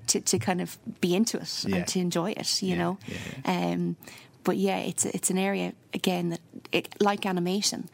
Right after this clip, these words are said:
Speaker 2: Mm.
Speaker 1: where you could see it being the next, you know, big, big growth area, you know.
Speaker 2: Uh, that's great. Just to finish off, um, if you have any advice for people just generally applying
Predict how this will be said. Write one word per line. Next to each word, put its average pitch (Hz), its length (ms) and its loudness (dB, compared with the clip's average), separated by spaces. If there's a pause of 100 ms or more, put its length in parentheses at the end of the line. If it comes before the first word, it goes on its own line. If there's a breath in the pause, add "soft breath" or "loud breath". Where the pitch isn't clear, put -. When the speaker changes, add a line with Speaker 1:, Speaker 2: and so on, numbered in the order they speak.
(140 loud breath)
Speaker 2:
Mm. 185 160 -2 (140)
Speaker 1:
where 180 100 2
you 170 160 0
could - 160 -8
see 175 260 2
it - 140 -6
being 175 280 0
the 170 80 0
next, - 760 0 (460 loud breath)
you 175 120 2
know, 165 200 -2
big, 165 180 -2 (180)
big 165 120 -2 (420)
growth - 720 -2
area, 160 340 -2
you 165 220 -2
know. 170 220 -2 (840 loud breath)
Speaker 2:
Uh, 92 300 -6
that's 208 140 -8
great. 180 200 -2
Just - 180 -8
to 143 60 -6
finish 143 260 0
off, 117 240 0
um, 101 520 0 (380)
if - 120 -4
you 101 80 2
have 95 100 0
any 95 220 0
advice 87 560 -2
for - 140 -6
people - 280 -6
just 135 200 -2 (160)
generally 117 540 0
applying 87 500 -4